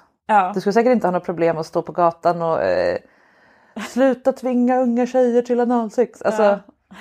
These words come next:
Speaker 2: om det, om det var uppen-, <laughs> eller något.
Speaker 1: <laughs> Ja.
Speaker 2: Om det var uppenbart någonting som inte hade med dig att göra.
Speaker 1: Mm.
Speaker 2: Eller? Eller är det ordet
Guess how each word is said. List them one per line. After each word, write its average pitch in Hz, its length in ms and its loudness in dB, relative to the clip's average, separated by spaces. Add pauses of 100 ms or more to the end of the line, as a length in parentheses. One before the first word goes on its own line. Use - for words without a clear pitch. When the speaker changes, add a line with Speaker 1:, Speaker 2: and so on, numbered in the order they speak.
(140)
Speaker 2:
om 208 140 -2
det, 208 120 -2
om 208 160 -4
det 202 60 -4
var 220 100 -2
uppen-, 233 280 -2 (120)
<laughs> 214 140 -6
eller 185 200 4
något. - 320 0
Speaker 1:
<laughs> - 0 -
Ja. 269 440 2 (220)
Speaker 2:
Om 220 120 2
det 226 60 2
var 226 80 4
uppenbart 240 480 0
någonting 175 440 -6
som 170 280 -6
inte 165 360 -10
hade 160 240 -8
med 170 260 -12
dig 233 280 0
att - 80 2
göra. - 160 -2 (160)
Speaker 1:
Mm. 202 320 -8 (320)
Speaker 2:
Eller? 214 280 2 (160)
Eller 208 200 2
är 208 140 2
det 214 100 2
ordet 220 720 -2